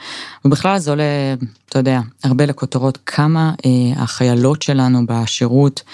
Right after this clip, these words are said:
אה, מרגישות בטוחות, כמובן שזה גם במשטרה. אז, אה, מבקר המדינה החליט ללכת ולבדוק את הנתונים. זו פעם ראשונה שמבקר המדינה בודק את העניין הזה,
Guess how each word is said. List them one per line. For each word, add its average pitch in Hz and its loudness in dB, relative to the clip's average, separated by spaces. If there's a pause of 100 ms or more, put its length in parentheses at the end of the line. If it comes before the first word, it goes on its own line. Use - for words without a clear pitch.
(420)
אה, 123 4
מרגישות 120 0
בטוחות, 180 -2
כמובן 123 -4
שזה 117 -10 (100)
גם 113 -8 (140)
במשטרה. 127 0 (760)
אז, 123 -4
אה, 117 -2
מבקר 123 0
המדינה 180 2
החליט 151 -4
ללכת 151 2
ולבדוק 156 0
את - -6
הנתונים. 131 2 (340)
זו 139 4
פעם 165 0
ראשונה 143 -2
שמבקר 135 -2
המדינה 127 2
בודק 123 0
את - -2
העניין 127 4
הזה, 135 2